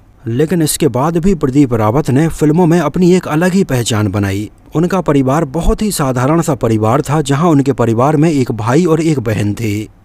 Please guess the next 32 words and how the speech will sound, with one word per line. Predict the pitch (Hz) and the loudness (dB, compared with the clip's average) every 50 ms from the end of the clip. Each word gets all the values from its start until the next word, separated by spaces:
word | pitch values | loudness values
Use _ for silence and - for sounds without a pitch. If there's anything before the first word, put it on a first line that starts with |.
| - - | -12 -6
मध्य | 117 123 143 151 147 190 180 | -2 -2 -2 -2 -2 -2 -2
प्रदेश | 151 165 139 127 151 175 180 - - | -2 -2 0 0 0 0 0 0 -2
के | - 185 139 | -2 0 0
जबलपुर | 117 120 107 120 120 120 139 165 - | 2 0 2 2 0 0 0 0 0
में | 147 131 143 170 165 | 2 2 2 2 0
इक्कीस | - 151 - - - 196 190 160 - | -2 -4 -6 -4 -2 -2 0 0 2
जनवरी | 139 131 131 127 131 127 160 180 | 2 2 2 2 0 0 0 0
सन | - - 175 | 0 0 0
उन्नीस | 147 151 143 151 175 185 180 | 2 2 2 4 4 2 2
सौ | - 190 135 | 2 0 0
बावन | 117 123 131 147 175 185 196 | 0 0 0 2 2 2 2
को | 180 196 | 2 2
उनका | 180 165 160 151 151 | 2 2 2 2 0
जन्म | 127 117 117 113 113 110 | 0 0 0 0 0 0
हुआ | 104 110 104 104 104 101 | -2 -2 -2 -4 -4 -6
था। | 98 - - 101 101 104 - - _ - - - - | -8 -8 -8 -8 -8 -10 -12 -16 _ -20 -20 -16 -14
जबलपुर | 120 110 123 131 123 160 170 160 - 190 175 | -8 -4 -2 0 0 0 -2 0 -2 -2 0
में | 175 180 175 | 0 0 0
प्रदीप | - 151 131 123 160 160 - | 0 -2 0 0 0 0 2
रावत | 127 120 120 143 165 160 | 0 0 0 0 -2 -2
का | - - 160 147 | -2 -4 -4 -4
काफ़ी | - - 165 175 170 208 196 | -4 -4 -6 -2 -2 -2 -2
समय | - 156 135 135 135 123 | 0 -2 0 0 0 0
बीता | 107 120 120 - 165 175 165 | 0 -2 -2 -2 -2 -2 0
और | 143 127 120 | 0 0 0
वहीं | 110 127 139 160 180 | 0 0 0 0 0
पर | 165 196 185 170 | 0 0 0 0
उन्होंने | 151 143 135 165 175 180 | 0 0 2 2 2 2
अपनी | 143 123 - 180 185 | 2 0 0 0 0
पढ़ाई | 151 131 123 - 143 156 151 | 0 -2 -2 0 0 0 2
कंप्लीट | 139 120 107 101 110 107 107 104 - | 0 0 -2 -2 -2 0 -2 -2 -4
की। | - - 107 104 104 107 | -4 -6 -4 -4 -4 -6